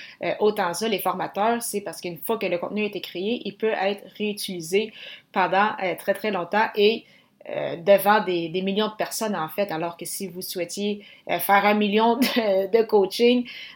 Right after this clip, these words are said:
euh, bien évidemment, ça, ça prendrait énormément, euh, de votre temps si, euh, vous avez assez d'une vie pour, euh, pour cela. Donc, vraiment, il y a quand même plusieurs, euh,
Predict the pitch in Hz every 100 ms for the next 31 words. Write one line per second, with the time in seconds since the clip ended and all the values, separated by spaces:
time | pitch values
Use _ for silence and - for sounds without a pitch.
0 | - 202 165 233 233 185 196 196 226 226
1 | - 190 185 175 165 185 185 185 233 -
2 | 214 214 214 202 202 226 - 190 175 165
3 | 190 190 196 190 208 214 - 202 190 175
4 | 180 170 185 180 - 196 185 175 208 -
5 | - 190 180 170 170 165 214 220 - 180
6 | 202 - - - _ - 226 247 214 190
7 | 190 202 175 180 175 165 180 180 - 170
8 | 165 180 185 180